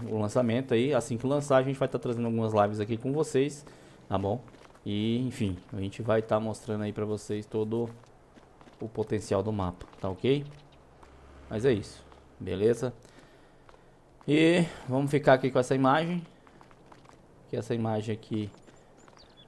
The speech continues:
deixa eu só mudar o horário aqui, botar de manhã, oito horas. Variação ensolarado, variação um.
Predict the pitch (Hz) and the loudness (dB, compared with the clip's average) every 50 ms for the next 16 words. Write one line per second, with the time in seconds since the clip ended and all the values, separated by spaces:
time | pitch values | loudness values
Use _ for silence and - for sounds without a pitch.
0 | - - - - - - - 113 107 104 101 104 101 - - - 110 107 104 107 | -20 -20 -20 -20 -16 -12 -10 -8 -6 -6 -6 -8 -10 -12 -8 -6 -4 -2 -2 -2
1 | 107 107 107 107 107 101 98 101 98 98 101 104 104 101 98 101 101 101 104 104 | -4 -4 -4 -4 -4 -4 -2 0 0 0 0 0 0 0 0 -2 -2 -2 -2 -4
2 | 110 - - 131 135 - 113 - 117 104 104 117 110 110 113 113 113 110 117 156 | -4 -4 -4 -4 -4 -4 -2 -2 -2 -2 -2 -2 -4 -2 -2 -2 -2 -2 -4 -6
3 | 160 - - - - - - - - - - - - - - - - - - - | -10 -14 -20 -20 -20 -20 -20 -20 -20 -20 -20 -20 -20 -20 -20 -20 -20 -20 -20 -20
4 | - - - - - - _ _ - - - - _ _ - - - - 123 107 | -20 -20 -20 -20 -20 -20 _ _ -20 -20 -20 -20 _ _ -20 -18 -8 -4 -2 -2
5 | 110 113 - 127 120 113 110 110 127 - 214 - - - - - - - - - | -2 -4 -6 -6 -2 0 0 0 0 0 -4 -8 -12 -20 -20 -20 -20 -20 -20 -20
6 | _ - - - - - - - - - 494 494 - - - - - - - - | _ -20 -20 -20 -20 -20 -20 -20 -20 -20 -20 -20 -20 -20 -20 -20 -20 -20 -20 -20
7 | - - - - - - - - - 110 107 107 107 110 107 104 - - - 113 | -20 -20 -20 -20 -20 -20 -20 -10 -2 0 2 4 6 4 4 2 0 -2 -4 -4
8 | 113 120 120 117 - 113 110 110 110 110 110 120 127 120 113 110 113 110 - - | -2 -4 -4 -2 0 2 2 4 4 4 4 2 2 2 0 0 0 -2 -2 -4
9 | 113 113 117 139 170 180 | -4 -4 -4 -4 -6 -8